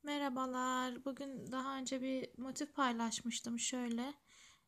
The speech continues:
e, sık iğne namaz başörtüleri için bir motif. Bunun devamı soruldu. Arkadaşlar rica ettiler.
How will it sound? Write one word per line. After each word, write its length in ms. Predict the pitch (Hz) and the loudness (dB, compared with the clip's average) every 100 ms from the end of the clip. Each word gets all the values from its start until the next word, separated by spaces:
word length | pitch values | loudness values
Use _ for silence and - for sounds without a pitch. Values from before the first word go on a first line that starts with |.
| - | -6
e, 240 | 233 233 | -2 0
sık 380 | 233 - 262 - | 4 2 2 -2
iğne 220 | 254 240 | 2 2
namaz 360 | 240 240 247 233 | 2 2 0 0
başörtüleri 600 | 247 240 240 240 - 240 | -2 0 -2 -2 -2 0
için 280 | 240 - 233 | 2 2 2
bir 60 | |
motif. 520 | 240 247 247 - 262 - - - - - | 2 2 0 0 -2 -6 -12 -14 -10 -4
Bunun 260 | 262 269 | -2 2
devamı 440 | 262 254 262 262 277 | 2 4 4 4 2
soruldu. 640 | - 254 233 226 220 262 | 2 4 4 2 2 2
Arkadaşlar 760 | 247 240 240 240 233 - 240 226 | 4 2 0 0 2 4 2 0
rica 360 | 233 262 254 | -2 -2 -2
ettiler. 560 | 240 226 - 226 262 | -4 -4 -6 -4 -4